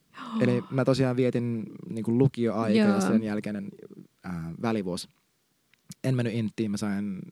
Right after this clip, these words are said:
Speaker 2: C-paperit.
Speaker 1: Mm.
Speaker 2: Not by the grace of God, olisi pitänyt vaan mennä inttiin.
Speaker 1: Mm.
Speaker 2: Ja tota, se oli hyvin hukkaan heitetty vuosi monella tavalla, mutta sitten sen päätteeksi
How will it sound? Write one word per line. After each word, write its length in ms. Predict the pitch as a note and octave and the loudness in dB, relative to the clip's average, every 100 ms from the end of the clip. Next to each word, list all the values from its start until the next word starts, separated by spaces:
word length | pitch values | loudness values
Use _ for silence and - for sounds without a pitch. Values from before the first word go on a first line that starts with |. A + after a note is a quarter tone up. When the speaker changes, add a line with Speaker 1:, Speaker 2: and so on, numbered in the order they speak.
| - | -4
Speaker 2:
C-paperit. 760 | A2+ A2 G#2 G2+ G#2 - - _ _ _ _ _ A#3 | -2 -2 -4 -6 -8 -10 -16 _ _ _ _ _ 4
Speaker 1:
Mm. 160 | A3+ - - - | 4 2 -8 0
Speaker 2:
Not 160 | C3+ - | 2 2
by 80 | A#2+ | 2
the 100 | G#2 | 2
grace 280 | G2+ F#2+ G2 | 2 0 -2
of 40 | |
God, 120 | F#2+ | -6
olisi 160 | G2+ G2+ | -4 -4
pitänyt 140 | - A#2 | -4 -2
vaan 120 | F2+ | -2
mennä 140 | F2 | -4
inttiin. 360 | E2+ E3+ - - _ - - - | -6 -10 -10 -12 _ -20 -2 2
Speaker 1:
Mm. 160 | A#3 F3+ - - _ _ _ - | 2 2 -10 -20 _ _ _ -4
Speaker 2:
Ja 100 | G#2+ | 0
tota, 300 | G2+ G#2 G2+ - - F#2+ F#2 - C#2+ - | 2 2 0 -4 -10 -10 -12 -12 -12 -10
se 120 | - A2 | -2 2
oli 220 | D3+ - B2+ | 2 2 0
hyvin 400 | C#3+ B2+ B2 A2+ | 2 2 0 0
hukkaan 360 | B2+ B2+ - G2 | -2 -2 -2 0
heitetty 400 | G2+ F2 - G2 E2 A#2+ A2+ | 0 -2 -4 -6 -4 -8 -2
vuosi 320 | A2 G#2+ G#2+ - | 0 0 -2 -4
monella 240 | B2+ A#2+ | -4 -2
tavalla, 200 | A#2 A#2 | 0 -2
mutta 160 | A2 F#2 | -4 -2
sitten 220 | F3+ D3 | -2 0
sen 220 | E3+ D3 | 0 2
päätteeksi 760 | B2 A2 G#2 - D#2+ - - | 2 2 -2 -4 -4 -4 -6